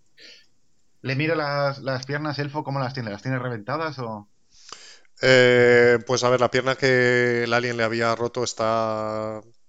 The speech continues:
Speaker 2: básicamente de color azul, ¿vale? La otra pierna parece que le han caído escombros encima, pero crees que puede u-, usarla para al menos apoyarse en ella,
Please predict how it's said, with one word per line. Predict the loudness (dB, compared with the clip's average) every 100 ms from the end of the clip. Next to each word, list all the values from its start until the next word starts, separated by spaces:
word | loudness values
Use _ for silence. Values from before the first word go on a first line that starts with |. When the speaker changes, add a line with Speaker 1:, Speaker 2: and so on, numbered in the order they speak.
| _ _ _
Speaker 2:
básicamente | -8 -6 -4 -2 -2
de | -2
color | -2 -2 -2
azul, | -4 -6 -8 -12 _ _ -20
¿vale? | -20 -20 _ _ _ _ _ -20 _ _ _ _ _ _ -12
La | -2 -2
otra | 0 -4 -2
pierna | 0 0 0 0 2 2 0 -2 -4 -6 -8
parece | -10 -8
que | -6
le | -6
han |
caído | -4 -4
escombros | -4 -4 -6 -6
encima, | -8 -6 -4
pero | -2 -4
crees | -4 -8
que | -8
puede | -6 -2 0 -2
u-, | -4 _
usarla | -6 -4 -2 -4 -4 -4 -6 _ _ -12
para | -8 -4 -6 -6 -10 -12 -18 _ _ _ _ -10
al | -8
menos | -6 -6 -4 -6 -8 -14 _ _ _ _ _ _ -12
apoyarse | -8 -4 -2 -2 -4
en | -6
ella, | -8 -12